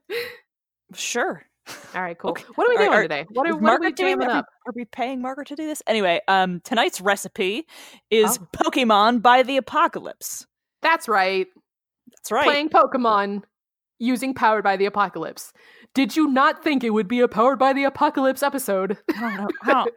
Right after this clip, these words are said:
Speaker 1: I don't know what the fuck is wrong with you if you didn't think this was gonna be a P B T A discussion for our first jam.
Speaker 2: All right, so what are we talking about? We want to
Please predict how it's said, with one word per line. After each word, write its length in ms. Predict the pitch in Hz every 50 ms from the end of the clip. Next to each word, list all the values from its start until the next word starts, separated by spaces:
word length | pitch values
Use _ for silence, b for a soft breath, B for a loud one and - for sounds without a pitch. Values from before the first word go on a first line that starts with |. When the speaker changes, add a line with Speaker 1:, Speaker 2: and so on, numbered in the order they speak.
| - 202
Speaker 1:
I 80 | 226
don't 140 | 277 240 202
know 100 | 226 214
what 140 | 202 196 190
the 40 | 185
fuck 220 | - - 202 175 -
is 120 | 180 147
wrong 180 | 180 180 160 160
with 160 | 156 - -
you 80 | 156 147
if 100 | 143 -
you 100 | 160 147
didn't 200 | 160 165 151 -
think 200 | - 165 139 -
this 120 | 151 143
was 140 | 156 156 151
gonna 160 | 165 160 147
be 160 | 120 147 151
a 40 | 151
P 180 | _ - 170 151
B 100 | 151 147
T 200 | - - 147 147
A 40 | 143
discussion 500 | 131 147 - - - - - - - 143
for 160 | - - 139
our 100 | 147 151
first 320 | - - - 143 - - -
jam. 240 | - 135 139 127 - - 156 - _ _ _ _ _ _ _ _ - - - -
Speaker 2:
All 160 | 233 294 285
right, 280 | 277 247 170 147 - -
so 140 | - 240 240
what 160 | 254 359 403
are 40 | 370
we 80 | 359
talking 280 | - 311 247 208 - 185
about? 240 | 175 147 143 156 -
We 100 | 233 269
want 200 | 294 302 311 302
to 500 | - - 285 269 262 247 240 233 220